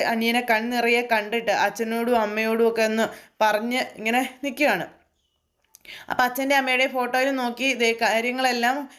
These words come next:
ഹരി ഏൽപ്പിച്ച കാര്യമൊക്കെ പറഞ്ഞ് കട മൊത്തത്തിലൊക്കെ ഒന്ന് കണ്ട് ബാലൻ ഇങ്ങനെ എന്തൊക്കെയോ ചെയ്യുന്നു.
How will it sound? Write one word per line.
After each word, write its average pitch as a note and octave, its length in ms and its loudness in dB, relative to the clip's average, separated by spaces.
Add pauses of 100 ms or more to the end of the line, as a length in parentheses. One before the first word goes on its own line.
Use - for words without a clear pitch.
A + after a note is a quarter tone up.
(120)
ഹരി C4 180 2
ഏൽപ്പിച്ച C4 400 0
കാര്യമൊക്കെ B3 460 0
പറഞ്ഞ് A3 380 0
കട A3 240 0
മൊത്തത്തിലൊക്കെ B3 600 -2
ഒന്ന് A#3+ 200 -4
കണ്ട് A3 300 2 (320)
ബാലൻ C4+ 320 2
ഇങ്ങനെ C4+ 220 -4
എന്തൊക്കെയോ B3+ 440 0
ചെയ്യുന്നു. A3 440 0